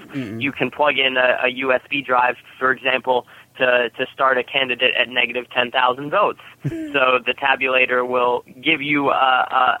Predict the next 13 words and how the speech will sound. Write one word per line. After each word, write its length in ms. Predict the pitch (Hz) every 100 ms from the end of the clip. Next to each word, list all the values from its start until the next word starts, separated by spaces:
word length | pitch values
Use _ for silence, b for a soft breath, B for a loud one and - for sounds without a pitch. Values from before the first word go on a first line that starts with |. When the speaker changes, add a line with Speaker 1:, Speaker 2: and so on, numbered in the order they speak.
| 123
Speaker 2:
a 40 | -
final 340 | 151 147 135
vote 240 | 131 180 -
count 220 | 127 -
that 120 | 120
is 120 | 117 113
correct, 420 | - 117 117 - -
but 120 | 120
the 60 |
percentage 540 | - - 151 147 120 117
will 180 | 117 113
be 140 | 92
off. 240 | 98 -